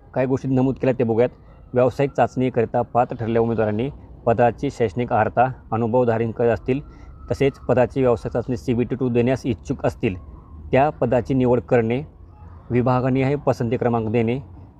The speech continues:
व निवड केलेल्या पदाचा प्रमाणात जाहीर-, जाहिरातीत नमूद केल्याप्रमाणे स्वतंत्र परीक्षा शुल्क अदा करणे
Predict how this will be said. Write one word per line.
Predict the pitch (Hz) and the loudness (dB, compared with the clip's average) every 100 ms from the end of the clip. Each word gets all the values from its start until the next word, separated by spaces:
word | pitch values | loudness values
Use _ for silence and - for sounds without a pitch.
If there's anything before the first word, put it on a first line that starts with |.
| - | 0
व | 123 | 2
निवड | 139 127 135 139 | 4 2 2 0
केलेल्या | 127 120 127 | -2 -2 -2
पदाचा | - 117 - 135 - - - - - - | 0 0 0 -4 -4 -14 -20 -20 -20 -4
प्रमाणात | 127 120 123 139 120 | 0 2 2 0 -2
जाहीर-, | 120 117 117 - 87 92 | 0 0 0 -2 -8 -4
जाहिरातीत | 117 117 113 135 | 0 2 2 0
नमूद | 127 123 | 0 0
केल्याप्रमाणे | 117 120 120 113 113 120 180 | 0 2 2 2 0 -2 -2
स्वतंत्र | - 120 131 127 | -2 0 0 0
परीक्षा | - 120 110 127 | 2 2 2 -2
शुल्क | - 120 - | -2 -6 -2
अदा | 120 113 | 2 2
करणे | - 123 110 | 2 0 0